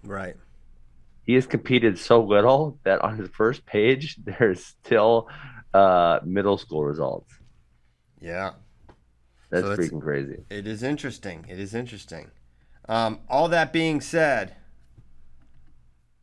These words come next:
Speaker 1: I'm going Shane Van Ness over Kyle Parker.
Speaker 2: Oh, stop. Speculation. That's all you're doing
Speaker 1: Speculation.
Speaker 2: right
Speaker 1: It's
Speaker 2: now.
Speaker 1: called a prediction. That's all this is. It's all a prediction.
Speaker 2: No, but it's a prediction based on what?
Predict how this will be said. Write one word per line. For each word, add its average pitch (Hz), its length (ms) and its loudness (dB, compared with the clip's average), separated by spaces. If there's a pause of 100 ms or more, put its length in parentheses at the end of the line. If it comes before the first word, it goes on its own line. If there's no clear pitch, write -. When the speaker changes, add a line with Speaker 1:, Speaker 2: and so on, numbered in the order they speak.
(120)
Speaker 1:
I'm 139 140 -8
going 92 220 -12
Shane 92 240 -12
Van 98 160 -8
Ness 120 240 -10
over 90 180 -12
Kyle 92 240 -12
Parker. 117 340 -12
Speaker 2:
Oh, 117 360 6
stop. 95 760 0
Speculation. 95 1300 -4
That's - 100 -20
all 80 160 0
you're 78 120 -4
doing 110 100 -4
Speaker 1:
Speculation. 113 360 -4
Speaker 2:
right 71 80 -6
Speaker 1:
It's 65 120 -10
Speaker 2:
now. 151 60 -8
Speaker 1:
called 143 160 0
a 123 40 0
prediction. 110 800 -4
That's 107 200 -8
all 131 220 2
this 127 240 -6
is. 95 400 -10
It's - 120 -8
all 131 160 2
a 123 40 -4
prediction. 104 400 -4
Speaker 2:
No, 180 140 8
but 202 260 4
it's - 100 -8
a 170 60 0
prediction 190 440 0
based 196 260 4
on 175 220 4
what? 180 320 4